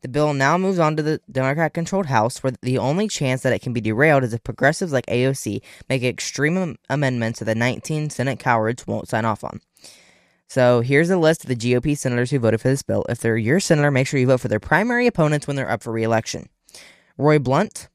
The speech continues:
Richard Burr, Shelley Capito, Bill Cassidy, Susan Collins, Kevin Cramer, Mike Crapo, Deb Fischer, Lindsey Graham, Chuck Grassley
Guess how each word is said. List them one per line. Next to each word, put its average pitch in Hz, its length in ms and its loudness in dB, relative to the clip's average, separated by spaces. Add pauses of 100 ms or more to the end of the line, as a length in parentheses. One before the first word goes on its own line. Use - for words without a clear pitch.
(320)
Richard 165 340 2
Burr, 135 320 4 (420)
Shelley 180 400 4
Capito, - 540 -2 (460)
Bill 151 160 6
Cassidy, 131 560 2 (300)
Susan 208 280 4
Collins, 139 460 4
Kevin 139 260 2
Cramer, 156 600 0
Mike 160 240 2
Crapo, 131 520 4 (300)
Deb 160 240 4
Fischer, 156 520 2
Lindsey 170 380 4
Graham, 135 480 2 (320)
Chuck - 220 2
Grassley 131 520 2